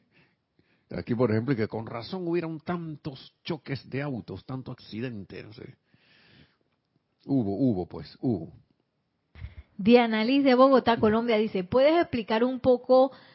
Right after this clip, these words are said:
Speaker 2: lo de los centros de cabeza, corazón y mano, por favor, Nelson?"
Speaker 1: Bueno, eso no lo sé muy bien, Diana Liz. Yo sé que en la cabeza, acá arriba está el chakra de la coronilla, aquí hay un chakra en la frente,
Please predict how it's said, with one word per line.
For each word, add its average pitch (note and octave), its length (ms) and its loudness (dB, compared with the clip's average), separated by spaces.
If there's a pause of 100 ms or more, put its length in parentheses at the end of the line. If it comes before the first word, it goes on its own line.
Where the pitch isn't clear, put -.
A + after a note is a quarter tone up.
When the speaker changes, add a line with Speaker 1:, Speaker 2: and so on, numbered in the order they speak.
(180)
Speaker 2:
lo A3 340 6
de G3+ 120 2
los F#3+ 200 -2
centros A3 460 -2
de G#3 160 -4
cabeza, G#3+ 580 -4
corazón G3+ 720 -6
y G#3 160 -8
mano, F#3+ 340 -2
por F#3+ 140 -4
favor, F3 360 -2
Nelson?" F#3+ 680 -6 (1040)
Speaker 1:
Bueno, C3+ 560 0 (580)
eso A#2+ 300 0
no C#3 140 2
lo C#3+ 120 2
sé C#3 140 -2
muy C3 220 0
bien, E2 260 -2 (180)
Diana F#2+ 320 -4
Liz. F2 300 -8 (160)
Yo G#2+ 240 -4
sé C#3 160 0
que D#3 60 -2
en D3 80 0
la A#2 100 0
cabeza, C3 600 0 (420)
acá F#2 260 -4
arriba C3+ 320 0
está A#2+ 180 0
el A#2 140 0
chakra B2+ 300 -2
de A#2+ 60 2
la G2+ 100 0
coronilla, C#3 680 -2
aquí F#2+ 240 -4
hay G#2+ 60 2
un A2+ 120 -6
chakra A2+ 260 -4
en G#2 60 -4
la F2+ 80 -6
frente, C#3 480 -4